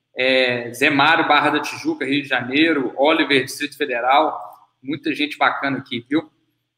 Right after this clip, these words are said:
É, Luiz, Curitiba, Felipe, Caxias do Sul, Sertãozinho, São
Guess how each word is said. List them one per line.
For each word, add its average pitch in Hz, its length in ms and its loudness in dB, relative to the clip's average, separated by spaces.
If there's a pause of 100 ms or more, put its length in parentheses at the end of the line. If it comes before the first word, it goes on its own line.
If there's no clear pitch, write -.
É, 117 720 0
Luiz, 143 440 4
Curitiba, 143 1120 2 (240)
Felipe, 156 440 2
Caxias 156 420 0
do 135 100 -8
Sul, 160 600 -2 (460)
Sertãozinho, 160 1040 -4 (120)
São 143 220 -8